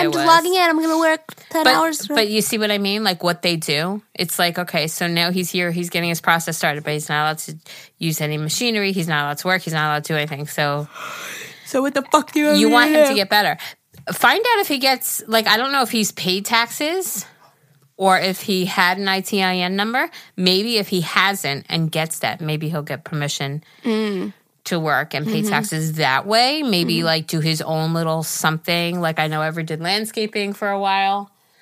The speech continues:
Speaker 2: Um, like, a little business, just, you know, something.
Speaker 1: Mm-hmm.
Speaker 2: Um,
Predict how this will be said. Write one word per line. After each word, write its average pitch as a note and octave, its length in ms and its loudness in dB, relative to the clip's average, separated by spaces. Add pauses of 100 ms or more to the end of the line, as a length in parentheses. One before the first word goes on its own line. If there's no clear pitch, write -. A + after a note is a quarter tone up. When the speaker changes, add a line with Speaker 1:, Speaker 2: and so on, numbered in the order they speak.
(400)
Speaker 2:
Um, D3+ 560 0
like, D#3 160 -2
a D#3 40 0
little D3+ 200 0
business, D#3+ 600 0
just, - 400 -8 (160)
you G#3+ 140 -2
know, D#3+ 180 -2 (140)
something. D#3+ 640 -4 (120)
Speaker 1:
Mm-hmm. A#3 200 -2 (460)
Speaker 2:
Um, D#3 420 2